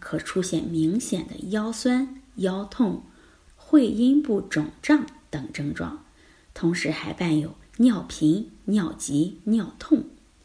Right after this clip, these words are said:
在感染后，如果不及时进行治疗，细菌繁殖上行，会引发前列腺炎等疾病，会严重影响到生活质量和家庭生活，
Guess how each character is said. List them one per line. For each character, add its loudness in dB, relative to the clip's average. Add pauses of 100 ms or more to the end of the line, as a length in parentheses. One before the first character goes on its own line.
(360)
在 4
感 0
染 0
后， -2 (220)
如 0
果 -4
不 -4
及 -2
时 -2
进 2
行 -2
治 -2
疗， -4 (200)
细 0
菌 -2
繁 -4
殖 -6
上 0
行， -6 (400)
会 0
引 -4
发 -10
前 -4
列 -2
腺 -2
炎 -4 (200)
等 -10
疾 -8
病， 0 (640)
会 2
严 -4
重 6
影 -4
响 -10
到 -12
生 -2
活 -4
质 -2
量 -6 (180)
和 -10
家 -8
庭 -12
生 -4
活， -12